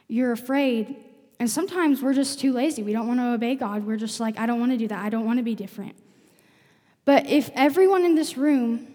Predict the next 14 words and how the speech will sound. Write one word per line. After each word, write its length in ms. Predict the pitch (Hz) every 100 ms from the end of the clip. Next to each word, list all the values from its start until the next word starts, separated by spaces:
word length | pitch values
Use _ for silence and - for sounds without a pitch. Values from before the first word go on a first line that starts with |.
| -
would 240 | 247 247
get 160 | 214 269
up 240 | 262 226 - - - _ _ _ -
and 120 | 240
they 80 | 254
wouldn't 260 | 269 285 240
worry 200 | 277 285
about 260 | 254 196
being 200 | 254 247
different, 260 | 233 226 226
they 80 | 240
wouldn't 260 | 254 254
worry 200 | 233 247
about 240 | 233 233